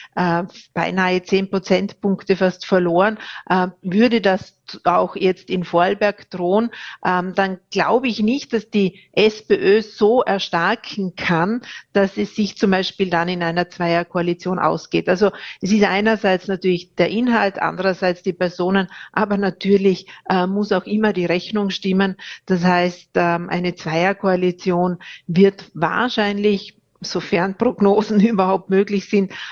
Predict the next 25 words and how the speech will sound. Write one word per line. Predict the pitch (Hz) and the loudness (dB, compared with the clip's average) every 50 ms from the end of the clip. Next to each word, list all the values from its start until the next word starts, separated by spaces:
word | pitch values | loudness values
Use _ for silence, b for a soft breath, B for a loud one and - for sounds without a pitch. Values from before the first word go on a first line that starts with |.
| B B | B B
aber | 185 185 180 180 170 | -2 -2 0 0 2
wird | 185 196 185 - 185 | 2 0 0 0 -2
wahrscheinlich | 165 160 165 185 202 202 214 190 190 185 185 175 - | -2 0 0 0 -2 -2 -2 -2 -2 -2 -4 -4 -2
sehr | - 190 196 196 | 0 0 0 0
schwierig | - 196 185 185 196 202 202 196 - | -2 -6 -2 -2 0 0 -2 -4 -4
sein, | - - 185 180 185 180 B B B B B | -2 -2 -2 -2 -2 -6 B B B B B
wenn | - 180 180 175 | -2 -2 0 0
es | 180 170 - | 0 -2 0
eben | - 175 175 180 175 175 180 180 | 0 0 0 0 0 0 2 4
nicht | 190 214 240 262 - - - _ - - - _ _ - - | 4 4 4 2 -2 -8 -12 _ -12 -14 -14 _ _ -4 -2
die | 196 190 185 180 180 180 - _ - | 0 2 4 2 2 0 -2 _ 2
Ö | - 208 | 2 2
V | 202 - 208 196 | 2 2 0 0
P | 202 - 190 190 185 185 | 0 -2 -2 -2 0 -2
und | 180 175 - | -2 -4 -8
die | 175 | -8
Freiheitlichen | - - 185 180 175 185 190 175 - 190 175 180 190 180 | -4 -2 -2 -2 0 0 -2 -2 -2 -2 0 0 0 0
sind. | - 196 214 226 - 175 | 0 0 -2 -2 0 0
Einfach | 196 214 214 - 226 208 - - B B B B B B - | -2 -2 0 0 -2 -2 -2 -6 B B B B B B -4
daher, | 175 170 190 196 214 233 208 180 175 175 | -2 -2 -2 0 0 0 0 -2 -2 -4
weil | 185 165 175 185 202 | -2 -2 -2 -2 -2
im | 214 208 | -2 -2
Moment | 202 190 180 175 180 180 | -2 -2 -2 -2 -4 -2
die | - 196 | -4 -6
Freiheitlichen | - - 180 175 175 185 190 175 - - 185 175 - 185 185 | -4 -2 -2 -2 0 0 -2 -2 -2 -4 -4 -2 0 0 -2